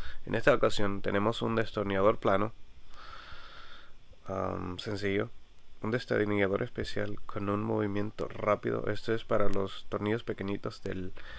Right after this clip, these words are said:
del wall plate. También tenemos un probador de energía. Am, son muy económicos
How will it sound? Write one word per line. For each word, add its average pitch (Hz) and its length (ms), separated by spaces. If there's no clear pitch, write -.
del 101 140
wall 110 240
plate. - 240
También 98 320
tenemos 104 400
un 101 140
probador 95 400
de 98 80
energía. 107 540
Am, 90 540
son - 680
muy 120 160
económicos 101 680